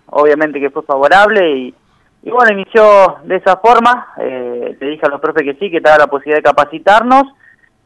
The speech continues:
eh, en lo cual él ya viene haciéndolo hace muchos años,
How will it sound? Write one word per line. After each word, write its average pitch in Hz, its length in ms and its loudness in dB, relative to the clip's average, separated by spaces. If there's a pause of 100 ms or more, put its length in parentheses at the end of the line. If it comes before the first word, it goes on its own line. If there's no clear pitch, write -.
eh, 127 680 -2
en 139 100 -8
lo 139 140 2
cual 165 200 -2
él 151 140 -4
ya 160 120 2
viene 160 220 0
haciéndolo 160 440 0
hace - 180 -10
muchos 165 360 -4
años, 233 420 2